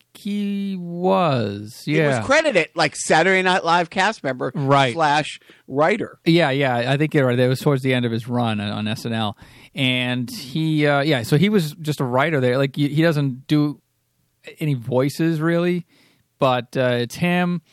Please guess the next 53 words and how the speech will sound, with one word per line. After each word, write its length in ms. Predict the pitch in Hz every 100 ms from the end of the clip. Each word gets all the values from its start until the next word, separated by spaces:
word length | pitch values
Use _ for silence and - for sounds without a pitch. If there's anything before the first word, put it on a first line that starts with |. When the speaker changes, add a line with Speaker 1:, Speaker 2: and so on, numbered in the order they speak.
| _ _ -
Speaker 1:
There's 340 | 131 123 120 135
a, 60 |
uh, 640 | 208 139 139 139 127 120 120
a 40 |
couple 240 | - 165 135
of 80 |
other, 540 | 139 139 139 135 135 139
uh, 220 | 131 127
writers. 720 | 123 135 135 131 131 131 131
There's, 200 | 123 123
uh, 360 | 123 120 117 131
Ann 220 | 165 160 156
Garofino, 640 | 151 131 - 156 143 131
who's 160 | 131 123
the 80 |
executive 480 | 120 123 139 123 120
producer, 640 | 123 117 120 117 131 127 - _ _ _ _ _ _ -
uh, 200 | 139 120
who 160 | - 120
kinda 200 | 147 123
just 180 | 120 -
sits 260 | 143 -
in 120 | 139 127
and 120 | 123
goes, 460 | 120 113 113 113
"Okay, 220 | 135 135 123
this 180 | 131 147
is 60 |
what 160 | 135 135
I 60 | 131
have 140 | 123
to 60 | 127
go 100 | 127
to 80 |
standards 360 | 123 147 131 120
and 100 | 131
practices 560 | 147 135 139 - 160 -
for. 340 | 165 156 147
This 160 | 147 147
is 60 |
what 120 | 151 147
I 80 |
have 200 | 139 143
to 100 | -
do 400 | 143 156 156 156 135
to, 340 | 170 147 131
like, 200 | 127 127 - -
you 100 | 135
know, 220 | 123 113
schmooze 480 | - - 165 170 147
the 80 | 143
network." 500 | 139 147 151 165 170
Speaker 2:
Nope. 260 | 156 170